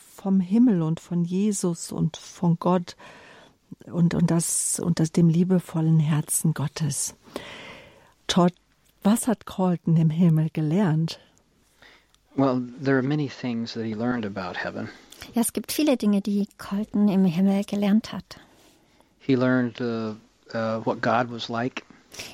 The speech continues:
Speaker 3: Er hat gelernt, wie Gott ist.
Speaker 2: I don't know of too many children who can explain the Trinity to us.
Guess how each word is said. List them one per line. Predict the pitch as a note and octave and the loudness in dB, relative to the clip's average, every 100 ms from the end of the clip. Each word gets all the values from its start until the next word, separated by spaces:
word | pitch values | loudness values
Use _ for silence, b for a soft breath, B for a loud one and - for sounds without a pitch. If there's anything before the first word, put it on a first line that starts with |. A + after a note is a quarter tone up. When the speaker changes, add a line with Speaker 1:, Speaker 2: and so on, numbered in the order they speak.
| - - | -20 -6
Speaker 3:
Er | B3 | -2
hat | C4+ - - _ _ | -2 -4 -12 _ _
gelernt, | - G3+ G3 G3+ G#3+ - - | -4 -2 2 2 2 0 -4
wie | F#3+ G3+ | -4 -2
Gott | E3 E3 - | -4 -6 -8
ist. | F3 - - - b b b b b b b b _ | -10 -6 -8 -8 b b b b b b b b _
Speaker 2:
I | A#2 A#2 C3 | -4 0 2
don't | B2 | 2
know | B2+ | 2
of | A#2+ | 0
too | - C3+ | -2 0
many | C3 B2+ | 2 2
children | A2 - C#3 A#2+ G#2+ | 0 0 0 0 -4
who | A#2+ | -6
can | - | -4
explain | G#2+ - - A#2+ A#2 | -4 -4 -2 0 0
the | G#2 | 0
Trinity | - B2 A2+ G2 | -2 0 0 -2
to | F#2+ G2+ | -6 -6
us. | G#2 - | -2 -4